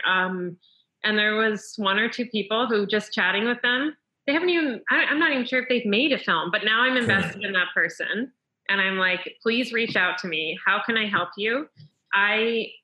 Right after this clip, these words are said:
Speaker 1: um, if I believe in you or I see something in you, I will do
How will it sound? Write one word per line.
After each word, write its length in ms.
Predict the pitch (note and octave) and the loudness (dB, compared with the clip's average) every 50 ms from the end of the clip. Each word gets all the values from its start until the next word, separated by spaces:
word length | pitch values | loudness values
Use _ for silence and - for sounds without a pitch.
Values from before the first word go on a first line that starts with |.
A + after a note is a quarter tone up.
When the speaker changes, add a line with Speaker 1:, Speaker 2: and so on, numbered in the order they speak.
| _ _ _ _ _ - G#3+ | _ _ _ _ _ -2 0
Speaker 1:
um, 540 | G3+ G3 G3 F#3+ F#3 F3+ F3+ F3+ F3+ - - _ _ _ _ _ _ _ _ _ _ _ - | 2 4 4 2 2 0 -4 -6 -8 -10 -12 _ _ _ _ _ _ _ _ _ _ _ -12
if 340 | A3+ - - - B3 A#3+ B3+ | -10 -8 -4 -2 0 2 2
I 240 | C#4 D4+ F#4 F#4 - | 2 2 2 0 0
believe 420 | E4+ C#4+ C4+ B3 B3 C4 A3+ B3+ | 2 2 2 2 2 0 -2 -2
in 180 | A3 - A#3 A3+ | -2 0 0 0
you 220 | A3 G#3+ G3+ G3+ | 0 0 0 0
or 120 | G#3 G3+ G3 | 2 2 2
I 120 | G#3 A3+ | 2 0
see 180 | - - A3+ G#3 | -2 -4 -6 -4
something 320 | - A3+ G#3+ G#3 A3 A3 | -2 -2 -2 0 -2 -2
in 80 | A3 A3 | 0 0
you, 120 | A3 F3+ | 0 2
I 120 | F3+ G#3 | 2 2
will 160 | G#3 G#3+ A#3 A3 | 2 0 -2 -2
do 160 | A#3+ A3 | -2 -4